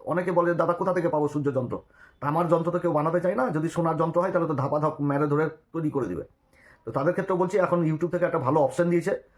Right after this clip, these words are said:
যেখানটাতে এই যন্ত্রগুলো পাওয়া যাচ্ছে। তো যাদের actually প্রয়োজন রয়েছে তারা সংগ্রহ করতে পারেন, নিজেদের, নিজেদের সামর্থ্য অনুযায়ী করবেন। এখানটাতে তো YouTube থেকে পাঁচশো টাকা থেকে চারশো নিরানব্বই টাকা থেকে শুরু করেছে এক একটা যন্ত্র। এখানটাতে যে আমার কমিশন থাকবে না সেটাও না, আমি সব কিছুই তুলে ধরছি।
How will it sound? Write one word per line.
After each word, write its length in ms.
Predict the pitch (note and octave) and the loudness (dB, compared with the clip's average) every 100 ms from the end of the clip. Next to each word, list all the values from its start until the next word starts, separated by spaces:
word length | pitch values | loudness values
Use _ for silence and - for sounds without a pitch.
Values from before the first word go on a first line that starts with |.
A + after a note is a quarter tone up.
| _ | _
যেখানটাতে 380 | A#2 C#3 D3 E3+ | -6 -2 0 2
এই 60 | C#3+ | 2
যন্ত্রগুলো 400 | C3 D3+ D3+ D#3+ | 2 0 0 0
পাওয়া 200 | D3 D#3+ | 2 0
যাচ্ছে। 240 | D#3 - | 0 -4
তো 100 | A#2+ | -4
যাদের 260 | A#2+ B2+ D#3 | 0 2 2
actually 340 | C3 E3+ F3+ | 2 2 0
প্রয়োজন 320 | E3 D#3+ F3 | 0 2 2
রয়েছে 240 | E3+ F#3+ D3+ | 2 2 0
তারা 200 | B2+ D3+ | -2 -2
সংগ্রহ 280 | C3+ D3+ D#3+ | 0 0 -2
করতে 200 | D#3+ E3 | -2 -2
পারেন, 220 | E3+ F#3+ | 0 0
নিজেদের, 340 | C#3+ D3 E3 | 0 0 0
নিজেদের 280 | D#3 D#3+ F3+ F3+ _ _ - | 0 0 -2 -4 _ _ -2
সামর্থ্য 300 | D3+ F3 F3 | 0 0 0
অনুযায়ী 320 | E3+ F3 E3+ | 2 2 2
করবেন। 300 | E3+ E3 E3 - _ _ | 0 -2 -4 -12 _ _
এখানটাতে 360 | - D3+ E3 D#3+ | -2 0 0 2
তো 120 | E3+ | 2
YouTube 280 | D#3 D#3 E3 | 2 0 -2
থেকে 180 | E3 E3 | -2 -2
পাঁচশো 260 | D3 - | -2 0
টাকা 180 | D#3+ D#3 | 0 0
থেকে 160 | C#3+ B2 | 0 0
চারশো 300 | C#3 C3+ E3 | -2 0 0
নিরানব্বই 400 | D#3+ D#3 D#3+ D#3+ | 2 2 2 0
টাকা 180 | D3+ | 0
থেকে 240 | D3+ C#3 - _ _ | 0 -2 -4 _ _
শুরু 200 | - F#3 | -4 2
করেছে 260 | E3+ C#3 - | 2 2 -2
এক 100 | B2+ | -2
একটা 160 | C3 | -2
যন্ত্র। 320 | A#2 A2+ - - _ _ - | -2 -4 -6 -12 _ _ -14
এখানটাতে 340 | A2 D#3+ E3+ E3+ | -6 -2 0 0
যে 80 | |
আমার 180 | D3+ D#3+ | 2 0
কমিশন 320 | E3 F3 F3+ | 0 0 0
থাকবে 220 | E3+ E3 E3+ | 0 0 -2
না 60 | |
সেটাও 260 | E3+ F#3 E3+ | 0 0 0
না, 80 | B2 | 0
আমি 220 | D3 F3 | 0 -2
সব 160 | - | -4
কিছুই 260 | D3 F3 G#3 | -6 -4 -4
তুলে 160 | G3 F3+ | -2 -2
ধরছি। 280 | D3 - | -2 -8